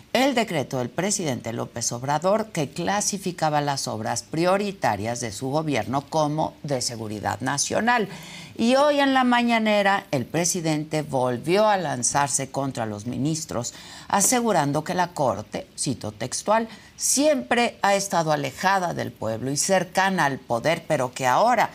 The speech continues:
de manera descarada". Además, ante el aumento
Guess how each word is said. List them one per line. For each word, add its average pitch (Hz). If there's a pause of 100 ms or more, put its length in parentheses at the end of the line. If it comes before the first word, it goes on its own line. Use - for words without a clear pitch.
(260)
de 131
manera 113
descarada". 113 (840)
Además, 247 (140)
ante 233
el 185
aumento 165